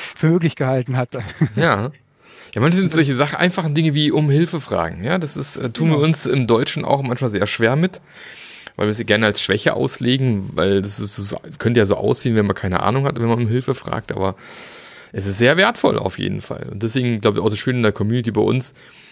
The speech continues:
Speaker 2: da weiß man einfach, da kann man um Hilfe fragen, das nimmt, da, da gibt's einfach eine, eine sichere Umgebung und da ist auch kein Problem und man kriegt, äh, immer die guten Antworten dazu. Ich denke, das ist auch immer hilfreich, ja.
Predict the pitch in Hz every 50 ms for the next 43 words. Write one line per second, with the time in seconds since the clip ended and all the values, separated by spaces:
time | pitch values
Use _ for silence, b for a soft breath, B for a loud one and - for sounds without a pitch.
0 | B B B - 98 98 113 117 - - - 107 - 101 95 101 - - 110 120
1 | 127 117 101 101 98 104 110 98 107 92 - - 90 92 107 117 131 123 107 107
2 | 101 - - - - 113 110 110 107 - - - - 104 104 101 104 101 101 120
3 | 117 - - - - - - 107 101 - 110 107 101 98 98 98 101 98 98 101
4 | 113 113 - 123 - - 104 107 104 110 113 117 123 127 123 120 - - - 104
5 | 104 98 98 98 98 110 98 - - 104 104 95 104 95 101 101 104 113 123 123
6 | 113 104 101 101 - - 104 - - - - 101 101 98 98 104 104 98 - -
7 | - 95 104 92 95 104 104 117 117 - - 107 104 98 - - 107 104 - -
8 | - 92 92 - 90 95 92 98 - - - - 98 95 90 92 - 104 - -
9 | - - - 98 - - 95